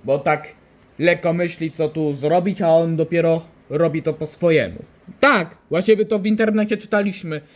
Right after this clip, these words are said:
na temat jego emocjach. Jego emes-, jego emocje? No, ciekawe. No naprawdę fajnie, że odzyskałeś m-, moc, Watermax, jak ja. No dobra.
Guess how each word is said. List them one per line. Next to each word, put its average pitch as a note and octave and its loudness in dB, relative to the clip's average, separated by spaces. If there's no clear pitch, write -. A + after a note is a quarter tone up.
na D#3 -6
temat E3 -4
jego D3+ 0
emocjach. B2+ -4
Jego G#3+ 4
emes-, E3 -6
jego D#3+ -2
emocje? F#3+ -4
No, C4+ 2
ciekawe. F#3 -6
No F#3+ 4
naprawdę A3 4
fajnie, F#3 -2
że D#3 0
odzyskałeś E3+ -4
m-, D#3+ -6
moc, F3+ 2
Watermax, C3+ -6
jak A2+ -4
ja. D#3+ 0
No F3 0
dobra. D#3+ 2